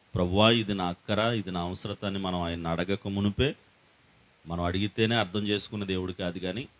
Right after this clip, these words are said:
అడగక మునిపే మన అక్కరలు నెలిగినటువంటి దేవుడు. హల్లెలూయా, హల్లెలూయా.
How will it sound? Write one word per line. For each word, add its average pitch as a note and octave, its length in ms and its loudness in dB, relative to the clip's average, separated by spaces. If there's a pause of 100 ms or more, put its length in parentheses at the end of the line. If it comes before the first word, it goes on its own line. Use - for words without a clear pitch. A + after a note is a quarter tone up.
(140)
అడగక F#2+ 400 2
మునిపే G#2 480 -2
మన G2 220 -4 (100)
అక్కరలు G2 440 -2
నెలిగినటువంటి F2 840 -2 (580)
దేవుడు. C#2+ 340 -6
హల్లెలూయా, F2+ 580 0 (680)
హల్లెలూయా. F#2 500 4